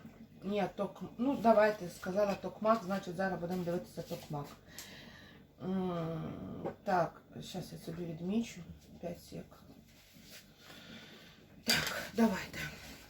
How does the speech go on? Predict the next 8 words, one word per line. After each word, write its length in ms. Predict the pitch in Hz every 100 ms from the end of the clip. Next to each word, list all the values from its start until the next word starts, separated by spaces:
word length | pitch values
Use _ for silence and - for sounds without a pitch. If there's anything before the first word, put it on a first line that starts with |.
| - - - - - - - - - - - - -
Токмак. 800 | - 190 - - 165 160 147 - -
Якщо 600 | - 214 - 269 254 226
невірно 800 | 214 214 214 240 214 202 196 185
наголос, 540 | 196 226 247 196 170 165 - - - -
ви 100 | 190
знаєте, 440 | 233 220 269 285 214
що 180 | - 226
робити. 380 | 214 160 156